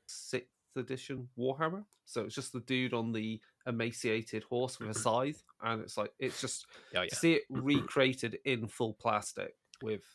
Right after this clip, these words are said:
Speaker 2: Yeah.
Speaker 1: the detail
Speaker 2: Yeah.
Speaker 1: they're able to achieve now.
Speaker 2: It,
Speaker 1: It's fucking awesome.
Speaker 2: it's one of the, one of the spiciest miniatures they've ever done for, uh, Warriors of Chaos back in the day.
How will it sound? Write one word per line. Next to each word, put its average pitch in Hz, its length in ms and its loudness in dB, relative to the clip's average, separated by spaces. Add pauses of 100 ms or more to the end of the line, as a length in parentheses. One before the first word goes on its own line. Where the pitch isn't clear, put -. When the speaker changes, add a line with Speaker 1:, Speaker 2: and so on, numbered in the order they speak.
(140)
Speaker 2:
Yeah. 85 160 4
Speaker 1:
the 120 100 -4
detail 113 420 -2
Speaker 2:
Yeah. 104 80 4
Speaker 1:
they're 104 60 0
able 104 240 -2
to - 120 -8
achieve 104 300 -6
now. 110 100 0
Speaker 2:
It, - 140 -2
Speaker 1:
It's - 140 -8
fucking - 280 -2
awesome. 104 160 -2
Speaker 2:
it's - 540 -2
one 190 180 12
of 120 40 8
the, 98 140 6
one 165 120 10
of 120 40 8
the 90 60 6
spiciest - 760 0 (120)
miniatures 87 460 4
they've 90 120 0
ever 82 160 -2
done - 300 -2
for, 78 300 0
uh, 67 300 2
Warriors 92 300 6
of - 60 -6
Chaos - 360 0
back - 240 0
in - 60 -6
the - 80 -6
day. - 320 -2